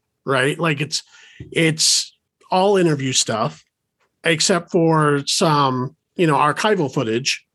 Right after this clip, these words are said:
that they pull from, like, Pop of the, or Top of the Pops or, you know, different live, live things they did or whatever.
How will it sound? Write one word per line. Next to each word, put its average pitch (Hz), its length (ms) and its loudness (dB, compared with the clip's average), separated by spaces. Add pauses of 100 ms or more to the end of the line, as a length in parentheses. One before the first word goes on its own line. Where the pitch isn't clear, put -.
that 147 100 -6
they 151 100 0
pull 151 300 0
from, 147 180 0
like, 131 320 -2
Pop 156 220 0
of 135 80 -4
the, 135 120 -8 (240)
or 147 200 0
Top 165 240 0
of 147 80 -4
the - 60 -10
Pops 143 500 -2
or, 127 360 -2 (260)
you 170 80 2
know, 147 80 2
different 143 540 0
live, 151 420 0
live 156 460 0
things 147 360 0
they 151 120 2
did 139 280 0
or 127 80 0
whatever. 135 500 -2